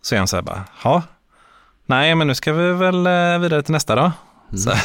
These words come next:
Speaker 1: <laughs> och så, så här, lubbar iväg.
Speaker 2: Så här outtröttlig låter det som.
Speaker 1: <laughs>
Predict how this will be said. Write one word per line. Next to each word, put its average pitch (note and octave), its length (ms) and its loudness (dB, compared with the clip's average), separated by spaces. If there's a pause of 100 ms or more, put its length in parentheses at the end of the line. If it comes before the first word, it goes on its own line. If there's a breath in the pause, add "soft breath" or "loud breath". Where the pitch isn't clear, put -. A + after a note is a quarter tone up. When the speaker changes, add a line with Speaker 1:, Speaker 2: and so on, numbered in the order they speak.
(160)
Speaker 1:
<laughs> C3 280 -2
och - 80 -4
så, C3 140 -2
så B2 100 0
här, G2+ 80 -2 (340 loud breath)
lubbar A#2+ 640 2
iväg. G2+ 400 -2 (340)
Speaker 2:
Så - 100 -2
här - 60 2
outtröttlig B2+ 800 0
låter A2 240 2
det F#2 100 0
som. F#2 140 -4
Speaker 1:
<laughs> F2 180 -8